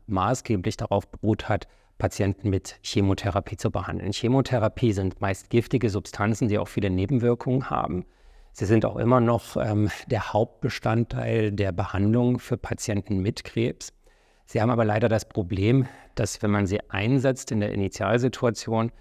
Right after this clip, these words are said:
es dann, wenn die Patienten initial angesprochen haben und die Erkrankung zurückkommt, wenn sich also ein Rezidiv entwickelt,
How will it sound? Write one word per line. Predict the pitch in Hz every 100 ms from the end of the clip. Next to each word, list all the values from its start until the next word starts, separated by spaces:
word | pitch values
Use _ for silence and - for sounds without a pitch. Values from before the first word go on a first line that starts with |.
| - -
es | - -
dann, | 104 98 -
wenn | - 101 98
die |
Patienten | 104 - 90 - 95 87 110
initial | - 104 95 104 101
angesprochen | - 110 135 - - 113 113 117 -
haben | 107 113 110
und | 98
die | 98
Erkrankung | 98 - 98 - 85
zurückkommt, | - 90 113 - - 123 120
wenn | 101
sich | 90 107
also | 92
ein | 98 95
Rezidiv | 95 - 98 107 131
entwickelt, | 175 120 - 107 110